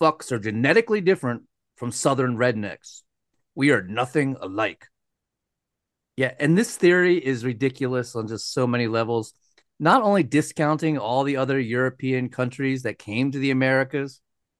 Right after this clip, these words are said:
I mean, the Dutch had been in North America almost as long as the English. New York City was originally called New Amsterdam,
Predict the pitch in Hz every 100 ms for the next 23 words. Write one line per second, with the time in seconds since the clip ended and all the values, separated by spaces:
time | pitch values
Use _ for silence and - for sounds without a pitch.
0 | _ - 175 208 160 127 - 147 208 -
1 | 120 120 120 120 123 120 120 120 120 117
2 | 117 104 156 151 107 98 113 113 95 107
3 | 104 131 95 - - - _ _ _ _
4 | 139 151 156 139 - 165 165 147 123 110
5 | 131 131 123 - 127 113 123 - 92 120
6 | - 95 90 90 101